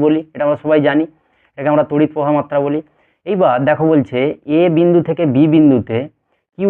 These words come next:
আধানকে নিয়ে যেতে, এই বিন্দু থেকে বি বিন্দুতে যদি কিউ আধানকে নিয়ে যেতে কৃতকার্য কত হতে হয়, আমরা জানি ডব্লিউ সমান কিউ into ভি, না জানলে এটা মুখস্থ রাখবে, কিউ into ভি মানে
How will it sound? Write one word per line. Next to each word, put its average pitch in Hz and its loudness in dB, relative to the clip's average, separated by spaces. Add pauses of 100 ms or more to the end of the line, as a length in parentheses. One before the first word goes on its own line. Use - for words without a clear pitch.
(120)
আধানকে 156 2
নিয়ে 127 2
যেতে, 113 -2
এই 151 2
বিন্দু 160 4 (100)
থেকে 160 -2 (140)
বি 143 4
বিন্দুতে 151 4
যদি 156 4
কিউ 151 0
আধানকে 147 2
নিয়ে 143 4
যেতে 131 -4 (100)
কৃতকার্য 165 0 (120)
কত 165 -2 (100)
হতে 156 -4
হয়, 165 -2 (100)
আমরা 156 2
জানি 151 4 (120)
ডব্লিউ 147 2
সমান 151 0 (120)
কিউ 156 0
into 151 2
ভি, 147 -6 (220)
না 135 -2
জানলে 147 2
এটা 160 0 (340)
মুখস্থ 117 -6 (120)
রাখবে, 107 -2 (160)
কিউ 180 -2 (140)
into 143 2 (120)
ভি 117 -4 (140)
মানে 139 2